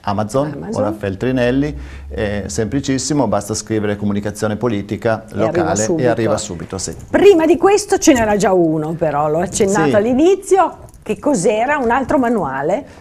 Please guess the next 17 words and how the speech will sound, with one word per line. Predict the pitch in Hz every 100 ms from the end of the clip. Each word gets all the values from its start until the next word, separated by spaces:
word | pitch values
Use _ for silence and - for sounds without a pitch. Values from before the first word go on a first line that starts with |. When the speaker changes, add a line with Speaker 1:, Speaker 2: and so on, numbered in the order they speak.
| -
Speaker 1:
Era | 151 156 151
simile. | 143 123 90 85 87 - 120
Sì, | 123 113
cinque | - 156 151
anni | 160 160
fa | 147 165 202 202
ho | 117
scritto | 117 - 113 110 113 110 110
un | 113
libro | 117 110 107
di | 104 104 98 98
comunicazione, | 117 113 110 113 - 123 143 143
perciò | - 110 120
legata | 113 117 117 120 117 -
ai | 120
media | 127 127 120
locali, | 113 107 90 92